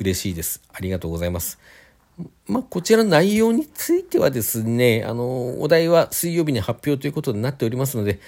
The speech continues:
まあ、私もこういう余計なことはね、あまり考えずに、このお題についてはちょっと封印して、明日のトークの方で発表させていただきたいと思います。えー、おかんだよさん、どうもありがとうございました。えー、そしてもう一件、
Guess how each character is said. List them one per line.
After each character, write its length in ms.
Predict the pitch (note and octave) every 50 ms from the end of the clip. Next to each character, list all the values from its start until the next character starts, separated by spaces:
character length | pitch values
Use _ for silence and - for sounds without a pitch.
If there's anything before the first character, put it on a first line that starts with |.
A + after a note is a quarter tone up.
| - _ -
ま 80 | A#2+ A#2+
あ、 40 |
私 200 | A#2+ B2+ C3 C3+
も 100 | C3+ C3+
こ 120 | C3+ - D3
う 20 |
い 40 | C3+
う 40 | C3
余 120 | C3 -
計 40 | D3
な 140 | C#3+ C#3+ C3+
こ 220 | - - - D3+
と 100 | - A2+
は 80 | F#2 F#2
ね、 80 | G2
あ 60 | F#2 F2+
ま 100 | G2+ G#2
り 80 | G2+
考 220 | - A2+ A2 A#2+ B2 B2
え 60 | B2
ず 140 | A2 F#2 E2+
に、 100 | D#2+ D#2+
こ 140 | - F#2 F#2
の 100 | F#2 F2+
お 40 |
題 160 | F2+ F#2+ F#2+ F#2+
に 40 |
つ 100 | F#2+ - A2+
い 40 | G#2
て 80 | -
は 80 | D2 -
ち 60 | -
ょ 40 | C#2
っ 20 |
と 100 | - -
封 280 | - - - A2 A2 A2
印 200 | A2 A2+ G#2+ G2+
し 60 | -
て、 180 | - - - - - - - - - _ -
明 80 | F2 F2+
日 260 | - - - A2+ A2
の 120 | A#2 A2
ト 220 | G#2+ - C3+ C#3+ C3
ー 60 | -
ク 80 | - F#2+
の 100 | F2+ E2+
方 240 | - - C#3 D#3
で 80 | B2 G2+
発 240 | - - - F#2 - _ - G#2+
表 120 | G#2 G2+ F#2+
さ 80 | - F#2+
せ 160 | F2+ - -
て 120 | - A2
い 80 | G2 F2
た 120 | - F#2
だ 80 | F#2 F#2
き 80 | F2+ -
た 140 | - A#2+
い 80 | A#2+ A#2
と 100 | - F#2
思 140 | F2+ F#2+ F#2+
い 60 | G2
ま 100 | G#2+ A2
す。 200 | A2+ - - - _ - - - - - - _ -
え 260 | - F2+ F2 F2+ F2+
ー、 40 | F2
お 80 | F2 E2+
か 120 | - F#2+
ん 60 | F#2+
だ 80 | F2+ F2
よ 60 | E2+
さ 120 | - E2+ E2+
ん、 120 | E2 D#2+
ど 100 | G2 G2
う 60 | F#2+
も 180 | F#2 F2 - _ _
あ 80 | - -
り 140 | F2 G#2 B2+
が 100 | C#3 C#3
と 120 | C#3+ B2+
う 80 | A2+ G#2+
ご 100 | G2+ F#2+
ざ 100 | A#2 A#2+
い 60 | B2+
ま 80 | C#3 C3+
し 100 | - -
た。 140 | - - - _ _ _ _ _ - _ _ - _ - _ _ _ - - - _ _ _ _ _ _ _ _ _ _ _ - -
え 60 | D3+
ー、 20 |
そ 160 | D3 - E3+ E3
し 60 | -
て 100 | - E3+
も 140 | E3 E3+ F#3+
う 40 |
一 60 | G3 G3
件、 400 | - - E3 C#3+ A#2+ G2 -